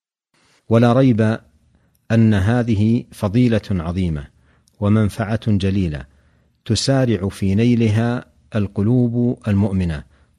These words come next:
وتطمع في تحصيلها النفوس الصادقة، فلله ما أجلها من فضيلة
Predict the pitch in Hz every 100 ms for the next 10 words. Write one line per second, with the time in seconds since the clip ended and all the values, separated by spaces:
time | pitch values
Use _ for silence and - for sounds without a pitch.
0 | _ 101 101 127 - 113 87 90 - 113
1 | 101 101 - - 110 101 95 104 107 -
2 | 117 107 98 - 110 101 104 101 - _
3 | 101 - - 87 78 - 71 - _ _
4 | _ _ - 113 135 127 139 120 123 135
5 | - - 113 123 139 107 123 120 101 98
6 | 95 87 - 82 90 71